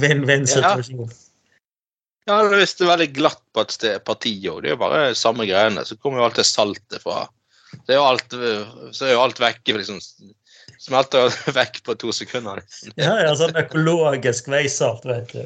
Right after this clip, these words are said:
Speaker 1: Sånn litt mer skånsomt,
Speaker 2: Ja.
Speaker 1: vet du.
Speaker 2: Det er jo, alle snakker liksom om, om, eh, ja, sånn der vei, eh, salting av veiene, sant? For det havner til slutt i ferskvann og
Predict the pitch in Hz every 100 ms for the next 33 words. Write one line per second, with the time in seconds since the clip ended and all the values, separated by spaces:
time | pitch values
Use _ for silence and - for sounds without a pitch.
0 | 135 143 135 143 139 151 143 - 151 220
1 | 262 226 _ - 113 - 107 - - 254
2 | 208 190 143 - - - _ _ 202 214
3 | - 202 196 190 160 156 147 135 127 135
4 | 135 127 127 127 123 120 113 _ _ _
5 | _ 107 - 143 143 135 147 139 131 127
6 | 143 - 113 147 131 131 123 - - 143
7 | 147 156 117 113 135 120 104 113 113 107
8 | 139 - 143 131 139 139 127 117 131 -
9 | - 101 110 107 - - 95 92 90 92